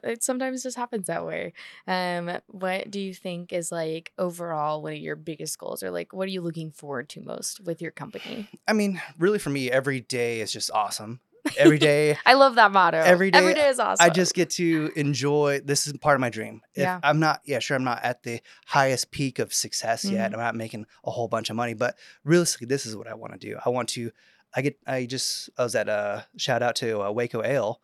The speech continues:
Speaker 1: Whoop, whoop.
Speaker 2: and they had two gentlemen in from Washington and Oregon. They were
Speaker 1: Wow.
Speaker 2: the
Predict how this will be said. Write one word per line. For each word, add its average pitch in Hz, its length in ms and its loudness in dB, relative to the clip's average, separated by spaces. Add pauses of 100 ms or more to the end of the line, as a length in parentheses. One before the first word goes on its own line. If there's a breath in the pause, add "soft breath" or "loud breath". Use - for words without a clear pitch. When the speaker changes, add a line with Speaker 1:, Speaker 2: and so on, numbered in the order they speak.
Speaker 1:
Whoop, 330 200 -4
whoop. 381 120 2 (120)
Speaker 2:
and 117 440 0
they 127 200 2
had 123 340 2
two 170 160 4
gentlemen 143 360 2
in 139 120 -2
from 117 180 -6
Washington 123 480 -2
and 113 100 -8
Oregon. 117 400 -2
They 123 120 -4
were 131 260 0
Speaker 1:
Wow. 120 60 -6
Speaker 2:
the 120 400 -4